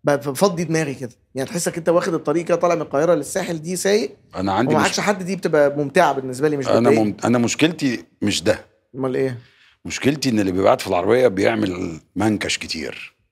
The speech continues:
Speaker 1: اللي مش
Speaker 2: فأنت،
Speaker 1: سايق؟
Speaker 2: آه، قاعد بقى حواليك ده. أنا، أنت عارف إن أنا، أنت عارف
Speaker 1: بس
Speaker 2: الع-،
Speaker 1: بقى ساعات ليه،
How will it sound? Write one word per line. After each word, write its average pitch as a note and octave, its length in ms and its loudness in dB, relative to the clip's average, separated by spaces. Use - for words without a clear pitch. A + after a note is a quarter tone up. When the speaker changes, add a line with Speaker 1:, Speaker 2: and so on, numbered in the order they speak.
Speaker 1:
اللي C#3 220 2
مش C#3 80 -4
Speaker 2:
فأنت، G#2 100 4
Speaker 1:
سايق؟ G3+ 380 4
Speaker 2:
آه، B2 260 8
قاعد A#2+ 240 6
بقى B2 120 6
حواليك A2 300 2
ده. G#2+ 180 4
أنا، A2+ 200 0
أنت A2 160 -2
عارف A2+ 220 2
إن A2 100 0
أنا، B2 140 2
أنت G#2+ 120 -2
عارف A2+ 120 6
Speaker 1:
بس D3+ 100 0
Speaker 2:
الع-، - 60 4
Speaker 1:
بقى G3 100 6
ساعات C#4 280 -2
ليه، C#4 220 -2